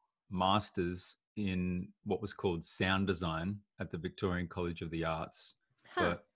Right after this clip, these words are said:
Speaker 1: it was a thesis. So I agreed to do it because I spoke to the supervisor and I said, "I'm only gonna do it if I can basically do a degree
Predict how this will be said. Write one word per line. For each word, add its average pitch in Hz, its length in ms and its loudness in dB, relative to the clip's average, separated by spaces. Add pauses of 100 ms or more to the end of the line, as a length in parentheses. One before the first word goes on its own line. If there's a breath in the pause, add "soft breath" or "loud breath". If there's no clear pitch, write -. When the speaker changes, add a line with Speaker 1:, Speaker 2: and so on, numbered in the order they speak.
Speaker 1:
it 110 160 -4
was 95 140 0
a 95 80 4
thesis. - 840 0 (720 soft breath)
So 95 720 4 (600)
I 104 580 6
agreed 120 400 6
to 107 100 2
do 110 240 10
it 107 160 6 (600)
because 101 260 -2
I 104 60 6
spoke 110 440 4
to 113 140 0
the 98 280 6
supervisor 95 640 4
and 90 80 -2
I 90 40 -4
said, 95 160 0
"I'm 98 120 0
only 120 260 4
gonna 104 200 4
do 90 220 4
it 90 180 0
if 101 140 -2
I 92 80 2
can 90 180 -2
basically 90 500 0
do 82 420 0
a 90 60 0
degree 85 560 0